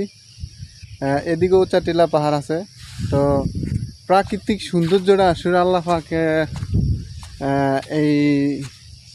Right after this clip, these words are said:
আহ, এখানে পাওয়া যায়। তো, আহ, এখানে ব-, সবচেয়ে বড় সৌন্দর্য হচ্ছে কি জানেন, কোনো বাসা বাড়ি নাই, হ্যাঁ,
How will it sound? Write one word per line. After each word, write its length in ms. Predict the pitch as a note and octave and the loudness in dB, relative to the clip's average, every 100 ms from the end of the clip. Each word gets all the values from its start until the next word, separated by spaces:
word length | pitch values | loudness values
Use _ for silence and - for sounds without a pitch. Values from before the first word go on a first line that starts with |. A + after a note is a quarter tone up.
| - - - - | -16 -10 -8 -6
আহ, 140 | C#3 C#3 | -4 -4
এখানে 220 | D3+ E3 E3 | -2 0 0
পাওয়া 280 | D#3+ E3+ E3 | 2 4 4
যায়। 220 | D3+ F#3+ - - - - - - - - | 4 0 -2 -16 -20 -20 -20 -20 -20 -6
তো, 120 | D#3 E3 E3+ E3 E3+ - - - - - | 2 6 8 6 2 -4 -16 -20 -12 -4
আহ, 220 | C#3+ C#3 - D3 | -2 -2 -4 -4
এখানে 280 | E3 F#3+ G#3 | 0 4 4
ব-, 200 | F3+ F3 | 4 2
সবচেয়ে 280 | F#3 - G3 | 2 2 4
বড় 120 | F#3+ F#3+ | 6 4
সৌন্দর্য 400 | - F3 F#3 F#3+ F#3 | 0 0 2 2 2
হচ্ছে 200 | F3+ - F#3+ | 2 0 2
কি 120 | F3+ | 2
জানেন, 300 | D#3+ F3 D#3 | 2 2 0
কোনো 220 | C3 D3+ E3+ | 0 0 2
বাসা 320 | D#3 C#3 - D#3 | 4 2 2 2
বাড়ি 220 | D#3+ E3+ | 4 4
নাই, 200 | E3 E3 D#3 - - - - - - - - - - | 6 4 2 -6 -10 -6 -6 -4 -8 -10 -14 -8 -4
হ্যাঁ, 280 | C3+ C#3+ | -2 0